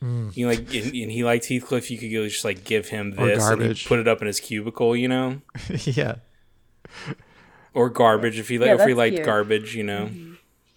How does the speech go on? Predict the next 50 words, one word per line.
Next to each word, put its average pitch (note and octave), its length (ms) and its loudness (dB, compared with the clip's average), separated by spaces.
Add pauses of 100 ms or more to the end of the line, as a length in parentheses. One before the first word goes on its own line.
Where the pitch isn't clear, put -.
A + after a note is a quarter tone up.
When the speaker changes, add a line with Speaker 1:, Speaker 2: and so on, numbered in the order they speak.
Speaker 1:
Yeah. A#2 380 2 (1200)
Um, A#2+ 600 6 (1800)
yeah, D3+ 300 0
so C#3 180 2
this D3 180 2
is F#3 100 -4
the F3+ 100 -8
first - 240 -4
time F#3 140 0
we've E3+ 80 0
seen D#3+ 180 -2
Pops - 320 0
in C#3 60 -2
a B2 40 2
while, A2 160 2
I A2+ 100 0
feel - 180 -4
like. - 260 -10 (260)
Speaker 2:
Yeah. A2+ 500 -2 (420)
Speaker 1:
And C3+ 120 -2
maybe F3+ 180 6
that A#3 100 8
Speaker 2:
Yeah. B3+ 60 4
Speaker 1:
is A#3+ 120 0
why C3+ 100 8
he B2 60 8
brought A2+ 180 4
him G#2+ 80 -2
back, G#2 200 0
because A2+ 220 -6
of G#2 60 -6
the G#2+ 60 -4
Christmas - 380 -6
season. G#2 480 -6
To, - 100 -18
Speaker 2:
Could G#3 240 0
Speaker 1:
like, F#3 60 -14
uh, - 40 -8
Speaker 2:
be. F#3 420 -6 (160)
Speaker 3:
Mm-hmm. A#3+ 100 2
Speaker 2:
Could B3+ 260 0
be. A#2+ 100 -4
Speaker 1:
Yeah. G#2+ 200 -4 (1900)
Speaker 3:
Yeah, D#4 200 6
I C#4+ 80 10
think A4+ 180 -2
it's D4+ 200 -2
got, F#3 240 8
like, F3 220 4
Christmas - 840 -6